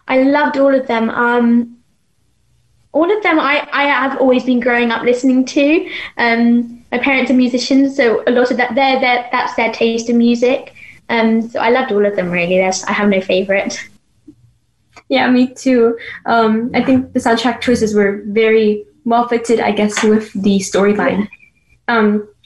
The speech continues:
Speaker 2: Cruella is definitely a visual banquet, and this movie, um, I think you could fully enjoy it on the big screen, which I was re-, really hoping I could. Sadly, 'cause covid, I couldn't. But, um, what do you love the most about, I guess, being an actress and working on, uh,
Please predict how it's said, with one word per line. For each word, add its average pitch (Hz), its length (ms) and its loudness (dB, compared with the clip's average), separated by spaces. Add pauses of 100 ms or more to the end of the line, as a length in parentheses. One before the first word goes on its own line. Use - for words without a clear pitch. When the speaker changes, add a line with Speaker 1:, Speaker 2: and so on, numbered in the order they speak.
(220)
Speaker 2:
Cruella 339 360 2
is 330 80 2
definitely 277 420 2
a 214 60 2
visual 220 260 2
banquet, 202 540 -2
and 208 260 2
this 208 140 0
movie, 226 420 2
um, 190 380 0
I 254 140 2
think 285 200 0
you 294 100 -2
could - 200 -2
fully 277 220 0
enjoy 220 260 4
it 214 80 -2
on 214 140 2
the 202 180 0
big 220 160 2
screen, 202 480 0 (240)
which 208 240 0
I 214 140 -2
was 220 240 2
re-, 247 160 -4
really 214 380 0
hoping 233 280 2
I 208 140 0
could. 208 460 -2
Sadly, 202 520 0
'cause 214 160 -2
covid, 208 320 0
I 214 40 2
couldn't. 208 420 0
But, 180 240 0 (300)
um, 220 240 0
what 262 80 2
do 330 60 2
you 392 120 4
love 294 160 0
the 277 60 0
most 240 260 2
about, 214 180 2
I 208 60 0
guess, 214 160 2
being 214 200 2
an 214 60 2
actress 208 460 -2
and 196 260 0
working 208 300 2
on, 180 280 -2
uh, 190 160 0